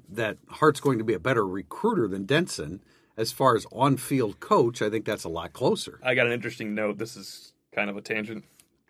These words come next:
Speaker 2: uh, in terms of recruiting running backs to Notre Dame, because we remember the distant past now,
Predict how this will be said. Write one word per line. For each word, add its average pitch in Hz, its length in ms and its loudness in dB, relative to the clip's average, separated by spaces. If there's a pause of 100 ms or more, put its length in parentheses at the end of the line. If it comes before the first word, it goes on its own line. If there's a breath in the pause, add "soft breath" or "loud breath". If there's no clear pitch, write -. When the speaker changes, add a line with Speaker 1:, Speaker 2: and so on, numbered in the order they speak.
(340)
Speaker 2:
uh, 98 280 -6
in 98 120 -10
terms 107 240 -8
of 104 80 -14
recruiting 107 340 -2
running 104 220 0
backs 95 220 -4
to 104 80 -8
Notre 95 180 -6
Dame, 95 160 -4
because 107 260 -4
we 131 80 0
remember 113 500 0 (1300 soft breath)
the 107 80 -10
distant 139 420 0
past 95 340 -2
now, 98 280 -10